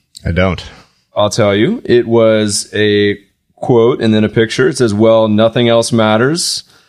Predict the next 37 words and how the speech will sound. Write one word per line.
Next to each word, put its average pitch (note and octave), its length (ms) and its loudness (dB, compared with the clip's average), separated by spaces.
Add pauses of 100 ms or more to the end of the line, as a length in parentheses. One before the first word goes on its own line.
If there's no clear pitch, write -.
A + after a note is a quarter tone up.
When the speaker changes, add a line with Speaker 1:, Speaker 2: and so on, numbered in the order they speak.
(220)
Speaker 2:
A A2+ 80 0
relatively A#2+ 640 0
recent B2 440 0
event. A2+ 280 0
Speaker 1:
Ah, A#2 280 0
yes. G#2+ 380 0
Speaker 2:
You A2+ 80 2 (180)
are A2 160 2
a G#2 80 -2
father A#2 460 0
for A#2 100 -4
the G2+ 80 -4
second C#3+ 280 -2
time?" F3+ 360 -2
Speaker 1:
Yep. A3 240 -2 (500)
Speaker 2:
This A2 160 0
was B2+ 120 0
a A#2 60 0
son, E3 300 0
right? G2 340 0 (160)
Speaker 1:
This A2 200 -4
one's D3+ 140 0
a C3 40 -2
daughter. A2+ 380 0 (100)
Speaker 2:
Daughter. A2+ 180 2
Speaker 1:
And, G2+ 460 0
and G2+ 200 -2
the G2 60 0
other, G2+ 180 -2
the G#2 100 -4
older G#2+ 280 0
one's G2+ 220 -2
a F2 40 -8
son. E2 300 -6
Speaker 2:
Okay. A2+ 460 0 (120)
Speaker 1:
Yep. G2 100 0
Speaker 2:
Okay. A2 420 -2